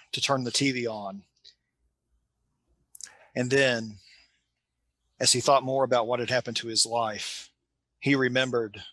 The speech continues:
the loaded gun that was under the couch cushion, almost directly beneath the remote control.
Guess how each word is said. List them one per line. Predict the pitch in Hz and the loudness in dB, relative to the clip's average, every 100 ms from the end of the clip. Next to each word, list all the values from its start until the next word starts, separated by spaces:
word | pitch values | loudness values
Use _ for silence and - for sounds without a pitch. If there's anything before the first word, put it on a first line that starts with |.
| _ _ _ _ - | _ _ _ _ 0
the | 127 | 2
loaded | 127 123 110 | 4 2 -2
gun | 123 123 113 104 98 - | 0 0 0 -6 -12 -6
that | 113 | -4
was | 117 - | 0 0
under | 127 113 | 0 -6
the | 104 | -8
couch | - 113 - | -6 -2 -2
cushion, | - 104 95 90 - _ _ _ _ _ _ | -2 -4 -6 -10 -20 _ _ _ _ _ _
almost | 131 131 - | 2 4 2
directly | 127 123 - 117 110 - | 2 -2 0 -4 -4 -10
beneath | 117 123 120 98 - - _ _ _ _ _ _ | -6 -4 -4 -6 -10 -14 _ _ _ _ _ _
the | 131 | -2
remote | 123 113 | -2 -2
control. | - 110 113 104 90 | -4 -4 -4 -6 -12